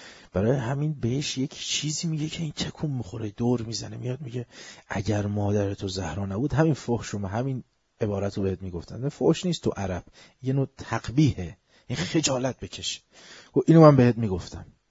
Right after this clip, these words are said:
و دارد دیگه، خود جناب حر گفت: «بله، مادر تو زهراست.»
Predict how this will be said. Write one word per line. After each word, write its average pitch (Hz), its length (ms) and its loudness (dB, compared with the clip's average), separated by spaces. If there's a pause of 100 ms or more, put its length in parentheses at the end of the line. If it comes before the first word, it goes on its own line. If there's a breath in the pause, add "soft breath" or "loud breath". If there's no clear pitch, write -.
(1400)
و 107 100 0
دارد 117 400 6
دیگه، 87 180 -6
خود 95 200 -4
جناب 95 380 -2
حر 98 100 -4
گفت: 101 280 -6
«بله، 107 360 -4
مادر 101 460 -12
تو - 160 -18
زهراست.» - 800 -12